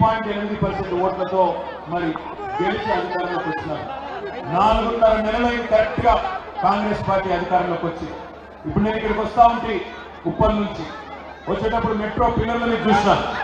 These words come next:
సిగ్గు లేకుండా రేవంత్ రెడ్డి రాసుకున్నాడు, "ఆరు గ్యారంటీలలో ఐదు గ్యారంటీలు అమలు చేసేసినా అయిపోయింది" అని రేవంత్ రెడ్డి గారు చెప్తా ఉన్నారు. అదేవిధంగా ఇలా రాహుల్ గాంధీ వచ్చిండు, పాపం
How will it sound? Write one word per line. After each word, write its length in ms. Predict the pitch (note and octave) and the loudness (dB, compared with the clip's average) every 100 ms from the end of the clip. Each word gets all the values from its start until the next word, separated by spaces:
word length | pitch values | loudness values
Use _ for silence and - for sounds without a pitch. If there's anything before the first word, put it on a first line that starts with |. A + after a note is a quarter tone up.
| - - - - - | -6 -6 -6 -6 2
సిగ్గు 300 | - G#3+ A#3+ A#3+ | 4 4 6 8
లేకుండా 300 | A#3 A#3 A#3 | 8 10 10
రేవంత్ 400 | G#3+ A3+ A#3 A#3 | 10 8 8 6
రెడ్డి 200 | A3+ A3 | 6 10
రాసుకున్నాడు, 580 | G#3+ - A3+ A3+ G3 E3+ - - - - - - | 10 10 8 10 10 6 0 -2 -2 0 0 6
"ఆరు 300 | E3 G#3 A3 A3+ | 10 12 12 10
గ్యారంటీలలో 960 | G#3+ A#3 A#3+ A#3+ A#3+ A#3+ A#3+ C4 - - - - - D#3+ | 12 12 10 6 6 8 12 12 10 8 0 -4 0 8
ఐదు 300 | F#3+ A#3+ A#3 F#3 | 8 8 6 10
గ్యారంటీలు 480 | A3 A#3+ B3 A#3+ A#3+ | 12 12 8 6 8
అమలు 500 | A3 A#3 A#3 A#3 A3+ | 10 10 6 6 4
చేసేసినా 680 | A#3+ B3+ B3 B3 B3 A#3+ - - - - | 6 4 2 8 10 10 8 0 0 6
అయిపోయింది" 680 | A#3+ B3 B3+ B3 B3 B3 A#3+ G3 - - - - | 8 10 10 10 8 6 6 4 0 -4 0 4
అని 220 | F#3 G3 F3 - - D4+ F3 | 6 6 4 2 2 4 6
రేవంత్ 300 | G#3 G#3+ G3 | 8 8 8
రెడ్డి 220 | F#3+ F#3 | 8 10
గారు 140 | F#3 | 10
చెప్తా 260 | E3 D#3+ E3+ | 8 6 8
ఉన్నారు. 360 | D#3 - - - - - - - - | 8 8 6 4 2 -4 -6 -2 8
అదేవిధంగా 520 | A3 A#3 A#3 A#3+ A#3 | 12 12 12 10 12
ఇలా 240 | A3+ A3 | 12 12
రాహుల్ 380 | G3+ G#3+ A#3 A#3+ | 12 12 12 12
గాంధీ 300 | A3+ A3+ A3+ | 12 12 12
వచ్చిండు, 360 | G#3+ - G3+ F3 - - - - - | 10 10 6 6 0 -4 -8 -8 4
పాపం 440 | F3+ F#3+ G3 G3 | 10 12 12 8